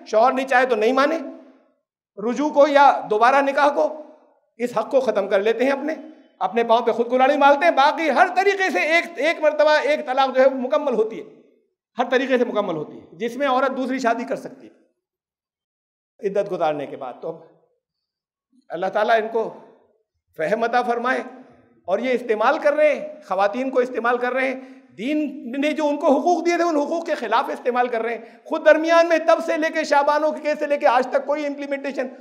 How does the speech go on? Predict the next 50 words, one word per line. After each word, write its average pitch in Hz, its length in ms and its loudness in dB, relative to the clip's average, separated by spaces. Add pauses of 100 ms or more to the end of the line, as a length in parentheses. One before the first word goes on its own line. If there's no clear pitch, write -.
(220)
कोई 285 160 -2
इस्लाहात 285 400 2
नहीं 285 180 -2
की। 262 120 -10 (1000)
ये 160 40 -14
तब 226 200 2
से 277 140 0
किया 269 200 2
कि 269 120 0
तब 240 180 0
से 262 140 2
नाइनटीन 247 400 0
एटी 269 180 0
फ़ाइव 254 240 2
से - 160 -2
अब 233 340 2
वहाँ 233 240 0
से 262 80 -2
लेके 254 220 0
यहाँ 214 220 0
तक 254 80 -4
तीस 269 320 -8
साल 277 140 4
हो 254 100 0
गए, 254 180 -6 (420)
इस 208 160 -8
तीस 294 200 -6
साल 277 160 4
में 277 120 0
कोई 277 160 0
इस्लाह 302 240 0
नहीं 294 140 -2
की। - 420 -16 (240)
आती 302 280 6
रही 370 180 4
तजवीज़ें, 311 360 0
ऐसा 269 180 4
नहीं 330 140 0
कि 349 80 -2
नहीं 294 220 2
आई, 285 220 4
उसे 170 260 -4
हमेशा 233 280 2
रिजेक्ट 269 320 -2
करते 285 300 0
रहे। 285 160 4 (2500)
इन 240 160 -2
सारे 254 280 6
मसलों 233 340 2
में, 190 440 -2